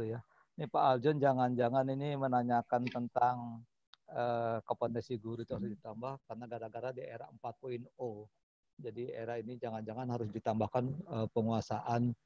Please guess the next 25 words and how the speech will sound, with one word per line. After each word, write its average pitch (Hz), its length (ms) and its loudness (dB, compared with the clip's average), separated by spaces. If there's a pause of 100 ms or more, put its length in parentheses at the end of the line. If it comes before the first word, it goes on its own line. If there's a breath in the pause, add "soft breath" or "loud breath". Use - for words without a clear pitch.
(220)
teknik 113 320 6
digital 117 400 4
atau, 113 640 4 (320)
eh, 107 240 0
berbagai 107 320 4
macam, 110 400 6
eh, - 560 -2
teknologi 113 320 4
P 107 160 4
J 120 40 6 (120)
J. 110 160 2
Sebenarnya 147 320 10
tidak. 107 240 4 (480 soft breath)
Sebenarnya 156 640 12
kalau 147 480 12
dari 143 240 12
kementerian 135 560 12
sudah 135 240 10
ada 127 160 10
pedagogi, 123 640 10
kemudian, 123 640 8
eh, 117 480 6 (160)
profesional 120 400 -4
dan 113 160 -14
sosial, 135 400 -8